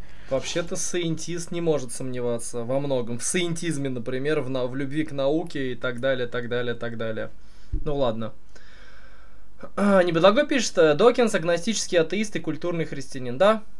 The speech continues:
именно так и можно описать его позицию. Ну, культурный в смысле этический там и так далее, так далее, так далее. А так, да, Докинс — агностический атеист.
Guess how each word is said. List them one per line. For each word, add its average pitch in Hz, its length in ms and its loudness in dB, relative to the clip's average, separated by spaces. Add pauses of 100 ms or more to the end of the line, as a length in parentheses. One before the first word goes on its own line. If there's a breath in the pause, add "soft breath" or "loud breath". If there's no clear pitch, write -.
(120)
именно 165 340 0
так 190 240 6
и 175 40 2
можно 180 280 6
описать 156 400 0
его 135 140 2
позицию. 120 500 0
Ну, 117 100 -4
культурный 170 460 2
в - 40 -6
смысле 135 380 -4
этический 160 540 -2
там 113 380 -2
и 120 180 -2
так 120 220 -2
далее, 131 240 4
так 120 180 -2
далее, 117 240 0
так 117 180 -4
далее. 113 320 -4 (580 soft breath)
А 143 120 4
так, 254 200 8
да, 220 120 10
Докинс — 202 380 2
агностический 156 680 -2
атеист. 123 380 -2